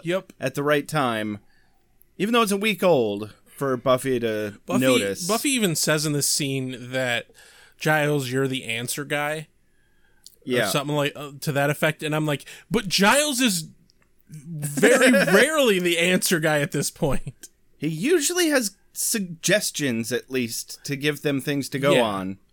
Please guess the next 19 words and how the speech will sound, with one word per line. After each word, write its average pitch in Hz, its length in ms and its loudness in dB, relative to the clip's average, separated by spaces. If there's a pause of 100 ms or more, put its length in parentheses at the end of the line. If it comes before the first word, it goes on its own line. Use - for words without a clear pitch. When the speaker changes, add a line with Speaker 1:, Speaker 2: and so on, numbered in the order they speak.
(120)
Speaker 1:
But 156 360 2 (200)
Speaker 2:
off 95 300 -8
of. 95 480 -8
Speaker 1:
And 175 300 -2 (200)
this 254 460 0
is 269 240 2
when, 190 680 2 (880)
honestly, 202 540 2
one 160 180 4
of 180 60 2
the 143 100 2
hardest 196 560 0
fucking 156 380 -6
scenes 151 500 -2
in 135 100 -8
this 131 160 -4
entire 135 440 -2
episode 131 720 -6 (280)
happens. 117 680 -8